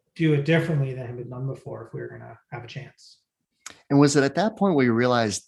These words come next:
Speaker 2: there's not a lot that supports this important job function?
Speaker 1: You know, I don't even know if I knew that. <laughs> I mean, I really was just, uh, again, you know, there was so little in the way of kind of online resources and community.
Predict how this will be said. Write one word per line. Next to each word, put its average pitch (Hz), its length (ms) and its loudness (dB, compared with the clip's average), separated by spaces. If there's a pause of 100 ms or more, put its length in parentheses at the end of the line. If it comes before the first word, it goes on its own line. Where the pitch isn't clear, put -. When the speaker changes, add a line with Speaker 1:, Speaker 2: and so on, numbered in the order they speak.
Speaker 2:
there's 107 220 -2
not 123 200 2
a 127 60 2
lot 107 440 2 (140)
that 101 140 -2
supports - 880 -2
this 117 140 2
important 101 420 2
job 95 240 0
function? 131 540 0 (1800)
Speaker 1:
You 196 120 6
know, 220 100 6
I 220 160 4
don't 277 180 0
even 233 260 0
know 175 240 6
if 175 100 0
I 151 120 0
knew 151 260 0
that. 123 260 -12 (340)
<laughs> - 320 -20
I 170 100 4
mean, 180 160 6
I 175 60 8
really 196 380 10
was 170 240 6
just, 143 640 0
uh, 127 500 0 (600)
again, 156 720 6
you 175 100 0
know, 151 140 2
there 151 160 4
was 151 180 0
so 196 180 2
little 175 480 6
in 151 120 0
the 147 80 -4
way 147 320 -2
of 139 140 -4
kind 147 160 -6
of 143 80 -10 (120)
online 143 640 2
resources 143 720 0
and - 160 -14
community. 139 840 -2